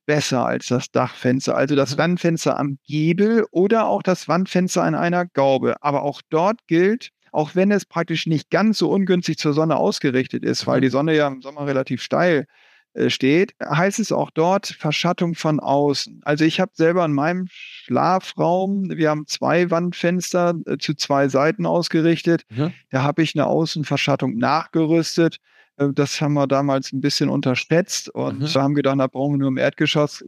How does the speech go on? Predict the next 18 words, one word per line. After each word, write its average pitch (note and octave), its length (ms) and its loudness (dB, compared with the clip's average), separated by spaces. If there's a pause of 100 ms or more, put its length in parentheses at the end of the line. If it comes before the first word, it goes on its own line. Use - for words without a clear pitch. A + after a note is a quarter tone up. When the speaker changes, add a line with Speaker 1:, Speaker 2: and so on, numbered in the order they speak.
(120)
Speaker 1:
Alles C3+ 260 2
Quatsch. - 440 -2
Natürlich C#3+ 440 0
brauchen C#3 260 0
wir C#3 60 2
das C3+ 140 0
auch C3+ 160 2
in C#3+ 80 -2
den C#3+ 120 -2
Schlafräumen. B2 640 -2
Also C3+ 400 0
im C3+ 140 -4
Sommer C3+ 300 0
möchte C3+ 280 -2
ich C3 100 -4
da C3 260 2 (400)
von B2+ 180 2
außen C3 420 0